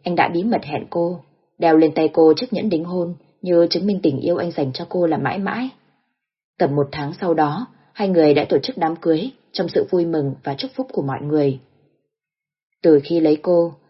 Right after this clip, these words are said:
sự nghiệp của Cường đi lên như diều gặp gió. Anh được cấp trên đánh giá cao về năng lực và thăng chức cho anh lên làm trưởng phòng. Mặc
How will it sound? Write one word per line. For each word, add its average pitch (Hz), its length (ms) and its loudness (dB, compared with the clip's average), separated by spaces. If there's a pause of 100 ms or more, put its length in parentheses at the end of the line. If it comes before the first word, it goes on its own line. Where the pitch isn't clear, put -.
sự - 160 0
nghiệp 175 240 4
của 160 180 4
Cường 156 200 2
đi 196 100 0
lên 190 220 0
như 190 120 2
diều 170 220 2
gặp 143 140 -4 (100)
gió. 156 320 -4 (520)
Anh 170 180 0
được 147 120 2
cấp 226 160 -4
trên 170 200 0
đánh 151 160 -4
giá 151 220 -8
cao 175 260 -6
về 156 120 -2
năng 160 180 -6
lực 170 260 0 (320)
và 156 360 2
thăng 196 140 -8
chức 269 160 -10
cho - 140 -8
anh 185 140 -6
lên 180 160 -2
làm 147 180 -2
trưởng 139 280 -2
phòng. 139 260 -4 (800)
Mặc 175 120 -2